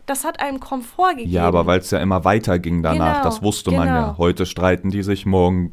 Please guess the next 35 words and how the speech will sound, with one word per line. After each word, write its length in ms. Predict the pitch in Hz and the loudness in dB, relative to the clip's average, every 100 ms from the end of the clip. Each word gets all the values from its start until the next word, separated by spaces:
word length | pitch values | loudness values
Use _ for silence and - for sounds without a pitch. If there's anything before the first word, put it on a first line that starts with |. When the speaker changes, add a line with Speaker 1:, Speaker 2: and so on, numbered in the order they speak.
| - | -8
Speaker 2:
gehen 220 | 90 90 87 | -2 0 0
trotzdem 800 | 101 95 - 92 92 90 87 87 | 0 -2 -2 0 2 4 2 0
zur 160 | 95 | -4
Schule, 380 | 87 - 92 90 | -2 -2 0 0
Speaker 1:
Genau, 100 | 82 | 2
Speaker 2:
Arbeit, 540 | 85 87 87 85 - | 2 4 4 4 2
whatever. 240 | 90 90 92 85 | 4 4 4 4
Speaker 1:
ja, 60 | |
Speaker 2:
Es 160 | 80 - | 0 0
geht 160 | 95 95 | 0 2
Speaker 1:
ja. 60 | |
Speaker 2:
ja 20 | 85 | 2
immer 240 | 92 80 | 2 4
weiter 340 | 92 95 92 | 4 4 0
und 120 | 80 85 | -2 0
man 160 | 82 | 0
denkt 220 | 85 87 | 0 -2
Speaker 1:
Ja. 40 | - | -2
Speaker 2:
so, 120 | 82 | -2
"Okay, 380 | 85 95 90 87 - - - - - _ - | 0 2 0 0 -10 -20 -20 -20 -20 _ -6
ist 200 | 98 113 | -2 2
ja 120 | 101 | 4
nie, 200 | 98 95 | 4 2
also 240 | 71 90 92 | -2 -2 -2
es 120 | - - - - | -6 -12 -8 -4
passiert 440 | 98 - 113 - | -2 2 4 6
ja 60 | 104 | 4
irgendwie 380 | 92 95 87 90 | 6 4 2 2
nichts", 560 | 92 95 - - - | 2 0 -4 -14 -10
keine 280 | - 95 92 | -2 2 4
Ahnung, 300 | 92 92 87 | 4 4 2
auch 160 | 82 - | 0 -2
wenn 100 | 87 | -4
sie, 200 | 80 - | -4 -6
ne? 280 | 87 104 | -2 -2